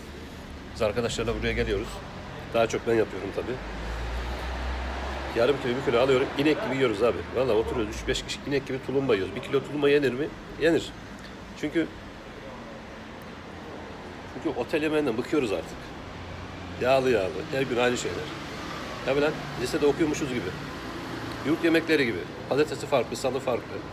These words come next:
Böyle enteresan yemekler. Bıkıyoruz tabii, böyle kaçamak yapıyoruz. Yaslanmamalı zamanları hafta içi geliyoruz burada kafamıza göre. Takılıyorum.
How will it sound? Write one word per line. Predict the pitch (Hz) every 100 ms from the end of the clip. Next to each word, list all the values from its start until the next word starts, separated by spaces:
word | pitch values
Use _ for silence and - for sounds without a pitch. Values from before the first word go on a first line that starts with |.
| - - - - - -
Böyle | 127
enteresan | 131 143 143 139
yemekler. | 151 143 - 156 - -
Bıkıyoruz | 160 180 143
tabii, | 110 120
böyle | 147 147 160 - - - - -
kaçamak | 123 143 151 143
yapıyoruz. | 120 110 - - - - - - - - - - - - - - -
Yaslanmamalı | 123 120 131 127 127 117
zamanları | 131 120 110 151 - - -
hafta | 123 - 104
içi | - 160 - - - - - - -
geliyoruz | 127 104 104
burada | 98 123
kafamıza | 117 120 101
göre. | 98 101 139 - - - - - - - - - - - -
Takılıyorum. | 123 156 143